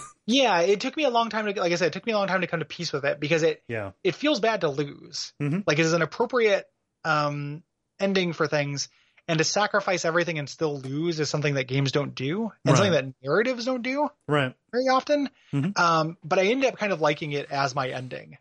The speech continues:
Speaker 2: Yeah.
Speaker 1: because it was really, really intense. Like, my heart rate was through the roof. Like, I was just, like,
Speaker 2: <laughs>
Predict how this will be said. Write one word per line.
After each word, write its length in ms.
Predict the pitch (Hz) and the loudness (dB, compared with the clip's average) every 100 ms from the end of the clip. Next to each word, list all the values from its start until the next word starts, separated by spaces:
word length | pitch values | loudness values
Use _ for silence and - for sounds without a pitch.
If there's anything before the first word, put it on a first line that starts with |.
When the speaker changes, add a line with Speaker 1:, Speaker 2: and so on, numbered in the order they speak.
| - | -2
Speaker 2:
Yeah. 120 | 127 | 2
Speaker 1:
because 200 | 107 175 | 2 4
it 180 | 175 156 | 2 0
was 220 | 208 226 160 | -2 -2 -2
really, 320 | 160 208 196 | 0 2 2
really 220 | 180 170 | 2 2
intense. 380 | 143 131 127 - | 0 -6 -6 -4
Like, 100 | 135 | 0
my 100 | 139 | 0
heart 220 | 156 156 | 2 2
rate 160 | 151 151 | 0 -2
was 140 | 139 | -4
through 120 | - | -4
the 80 | 131 | -6
roof. 300 | 123 123 120 | -4 -6 -2
Like, 120 | 143 - | 0 4
I 60 | |
was 100 | - | 4
just, 140 | 202 - | 4 2
like, 140 | - | 2
Speaker 2:
<laughs> 500 | 202 202 175 165 160 | 0 -2 -4 -6 -10